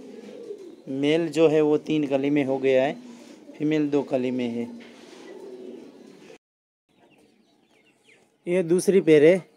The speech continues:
यूरोपियन ब्लू बार, मेल फीमेल कन्फर्म है। आप देख सकते हो साइज़ के हिसाब से मेल फीमेल, और क्वालिटी भी बहुत है। अभी काफ़ी छोटे है, एक ही दिन हुआ आज ही, मतलब मैंने इसको अलग लिए है।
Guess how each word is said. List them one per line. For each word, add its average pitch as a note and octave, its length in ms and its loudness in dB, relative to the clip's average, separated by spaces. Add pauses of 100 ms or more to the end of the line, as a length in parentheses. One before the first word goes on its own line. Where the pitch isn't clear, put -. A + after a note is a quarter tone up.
यूरोपियन D#3 480 2
ब्लू D#3 180 4
बार, C3+ 280 2 (1200)
मेल D3 240 -2
फीमेल D#3 300 -2
कन्फर्म D#3 480 0
है। D3+ 160 0 (240)
आप C3 100 -6
देख C#3+ 260 -4
सकते D3+ 320 0
हो D3+ 140 6
साइज़ D3 340 0
के D3+ 120 -4
हिसाब C#3+ 300 0
से D3 140 -4
मेल C#3 200 -2
फीमेल, C#3+ 380 -2 (1500)
और C#3 500 6
क्वालिटी D3 360 4
भी D3 140 0
बहुत C#3+ 260 4
है। C3 100 0
अभी D#3 280 6 (100)
काफ़ी E3+ 280 4
छोटे D3+ 380 4
है, F3 100 2 (640)
एक D3+ 160 0
ही E3+ 140 4
दिन D3+ 200 2
हुआ C#3+ 240 2
आज C#3 220 2
ही, D#3 140 6
मतलब C#3+ 340 0
मैंने C#3+ 260 2
इसको C#3+ 220 0
अलग C#3 260 4
लिए C3 260 0
है। D3+ 100 -2